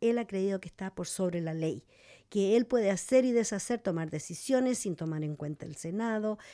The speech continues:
el Congreso, nada. El Poder Judicial se lo metió al bolsillo y así. Ha hecho todo lo que ha querido. Sin embargo, hizo algo que tal vez, bueno, su gente del, del Partido Republicano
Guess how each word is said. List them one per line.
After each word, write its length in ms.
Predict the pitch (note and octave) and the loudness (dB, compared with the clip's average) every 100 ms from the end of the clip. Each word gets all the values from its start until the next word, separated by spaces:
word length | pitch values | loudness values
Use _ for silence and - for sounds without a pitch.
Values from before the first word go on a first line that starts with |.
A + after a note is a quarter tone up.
| - | -14
el 120 | - | -12
Congreso, 560 | - D#3+ D#3 F3+ F#3 - | -6 -4 -2 -2 -4 -8
nada. 460 | F3 E3 D#3 C#3+ C3+ - - - | -4 -2 -2 -4 -6 -16 -20 -10
El 120 | F#3 | -6
Poder 260 | - E3+ E3 | 0 0 0
Judicial 760 | - E3+ F3 - C4 B3+ C4 - _ _ | 0 0 0 2 4 4 2 -4 _ _
se 200 | - F#3 | -2 0
lo 120 | E3+ | 2
metió 360 | E3 E3 D#3 E3 | 0 -2 0 -2
al 60 | |
bolsillo 800 | D#3+ G3 G#3 - C#4 C4 B3+ B3+ C4 - _ | 0 -2 -2 2 4 4 4 4 2 -8 _
y 140 | - F#3 | -2 0
así. 320 | D#3+ E3 - - | 0 -8 -10 -4
Ha 140 | G#3+ | 2
hecho 320 | B3 B3+ B3+ | 2 2 -2
todo 440 | B3 - A#3 A#3 A#3 | 0 4 6 6 2
lo 140 | A3 | 0
que 100 | G#3+ | -2
ha 100 | G3+ | -2
querido. 500 | G3+ G3 G3 D3+ A#2 _ _ _ _ _ | 0 2 2 0 -4 _ _ _ _ _
Sin 280 | - - E4 | -6 4 6
embargo, 600 | F4+ C4 C#3+ C#3 D3+ F3+ - - | 6 4 0 -6 -8 -12 -14 -2
hizo 280 | B3+ - C4+ | 0 2 2
algo 280 | C#4 D4+ | 2 0
que 300 | - B3+ - _ _ _ | 2 2 0 _ _ _
tal 180 | A#3+ A#3 | 0 2
vez, 300 | D4+ D#4+ - | 2 0 0
bueno, 200 | D#3 C#3 | -2 -2
su 180 | - F#3+ | -4 -4
gente 340 | - E4 B3+ | -2 -2 0
del, 140 | G3+ | -2
del 120 | F3 E3+ | -2 -4
Partido 720 | E3 - A3 G3 F3 E3 - | -4 0 2 4 2 0 -6
Republicano 720 | - D#3 E3+ G#3 G#3+ F4 A#3 | -8 -4 -2 -2 0 0 0